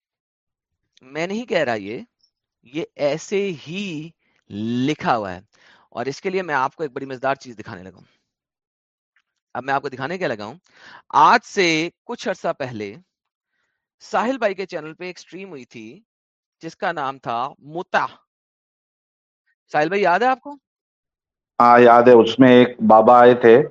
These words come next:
Speaker 2: جنہوں نے کہا تھا کہ میں اپنی بیٹی کا کراؤں گا، پھر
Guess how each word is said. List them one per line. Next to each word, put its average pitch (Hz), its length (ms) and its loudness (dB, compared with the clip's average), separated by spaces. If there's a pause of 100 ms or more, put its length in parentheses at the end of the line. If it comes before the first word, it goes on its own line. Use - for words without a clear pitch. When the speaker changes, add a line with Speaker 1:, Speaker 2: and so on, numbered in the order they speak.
(840)
Speaker 2:
جنہوں 104 220 2
نے 117 140 4
کہا 110 260 6
تھا 113 160 4
کہ 113 120 4
میں 113 100 6
اپنی 104 220 2
بیٹی 101 320 4
کا 107 100 6
کراؤں 92 380 4
گا، 87 140 0
پھر 101 280 2